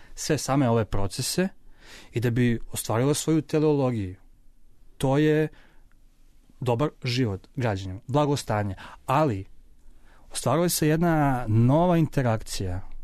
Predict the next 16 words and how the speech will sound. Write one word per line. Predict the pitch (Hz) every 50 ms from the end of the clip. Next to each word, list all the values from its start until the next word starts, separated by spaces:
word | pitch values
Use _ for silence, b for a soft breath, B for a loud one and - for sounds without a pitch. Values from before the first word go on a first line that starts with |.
| - - -
više | 127 139 - - 123
prostorna, | - - 107 - - - - - 110 110 101 95 B B B B B -
jedna | 120 117 120
nova | 120 131 147 151 135
sociopolitička | - - 151 135 - - 151 - - 131 139 135 - 135 - - 131
forma | - - 139 135 127 117
vladanja, | 104 101 92 92 98 104 101 98 98
da | - - - - -
ipak | 113 - - -
država | 120 123 131 135 120
mora | 117 123 135 147
da | 143 127 120
se | - - -
odrekne | 120 123 123 120 123
nekih | 123 123 117 - -
autonomija. | 127 120 - 147 143 143 131 117 98 98